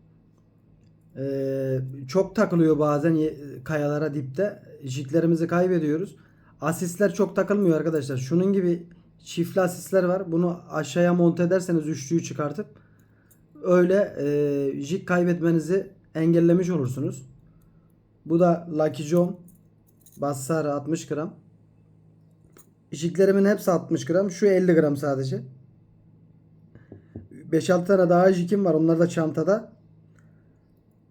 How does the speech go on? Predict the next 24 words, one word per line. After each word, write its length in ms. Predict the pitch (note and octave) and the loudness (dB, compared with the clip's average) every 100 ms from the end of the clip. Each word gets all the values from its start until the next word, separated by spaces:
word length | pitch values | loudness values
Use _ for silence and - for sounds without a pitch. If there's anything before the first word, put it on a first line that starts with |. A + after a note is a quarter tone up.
| _ _ _ _ _ _ _ | _ _ _ _ _ _ _
Onları 340 | C#3+ D3+ D#3 D#3+ | -4 0 0 0
şu 180 | F3 D#3+ | 0 2
anda 160 | E3 | 4
göstermiyorum. 680 | D#3 D3+ B2+ F3 F3+ D#3 D#3+ | 2 0 0 0 2 0 2
Dediğim 320 | E3+ F3+ A3+ | 4 6 6
gibi 140 | G#3 F3 | 6 4
arkadaşlar 540 | E3 F#3 E3+ D3+ C3 | 4 2 2 -4 -2
tekneden 480 | F3 F3 G3+ G#3 G3+ | 0 2 2 2 0
jig 220 | F3 A3 | 0 2
avı 240 | G3 G3+ | 4 4
bu 80 | F#3+ | 0
şekilde 360 | F#3+ G#3+ F3+ D#3+ | 0 0 2 4
yapılır. 440 | D#3 C3+ E3+ A3 - - _ - _ _ _ - - | 2 0 -2 -4 -8 -20 _ -20 _ _ _ -20 -4
Kamışı, 400 | F3 G3 F#3 F#3+ | 0 2 4 2
e, 300 | F3 - D#3 D3+ D3+ D3 D3 - - _ - | 2 2 4 4 4 2 -2 -12 -20 _ -8
aşağı 420 | E3+ E3+ - F#3+ E3 - | -2 0 2 2 2 -6
tamamen 540 | - G3 G3 F#3+ E3+ F3 - - D#3+ | -2 2 4 4 0 -2 -16 -18 -12
jigimizi 480 | C#3+ E3+ F#3+ F3 | -8 -2 0 0
indiriyoruz. 640 | F#3 F#3 F#3 A3 F#3 G#3+ - _ _ _ _ _ - | 0 2 4 4 2 -2 -12 _ _ _ _ _ -4
Ondan 340 | E3+ G3+ G#3 | 0 2 2
sonra 300 | F#3+ G3 G3 | 4 2 2
pompalamaya 600 | G3 G3 F#3+ G3+ G3+ G3+ | 2 2 2 2 4 4
başlıyoruz 500 | G3 F3 G3+ F#3+ C#3 | 4 2 2 0 2
böyle. 360 | C#3 C3 C3 B2+ | 0 2 0 0